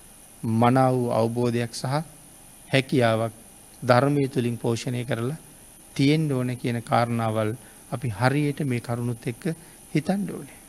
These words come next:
කෙනෙකුට පුළුවන් නම් හොරකමක් කිසි කෙනෙකුට අහුවෙන්නේ නැතුව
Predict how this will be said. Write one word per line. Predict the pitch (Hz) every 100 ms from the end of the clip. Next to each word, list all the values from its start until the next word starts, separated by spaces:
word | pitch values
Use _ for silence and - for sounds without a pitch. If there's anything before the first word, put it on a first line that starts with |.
| - - - - - - - - - -
කෙනෙකුට | 160 196 214 202
පුළුවන් | 156 156 175 196
නම් | 196 185
හොරකමක් | 127 147 170 190 190 - - - - - - -
කිසි | 156 139 196
කෙනෙකුට | - 165 180 180
අහුවෙන්නේ | 160 131 165 180 175
නැතුව | 175 190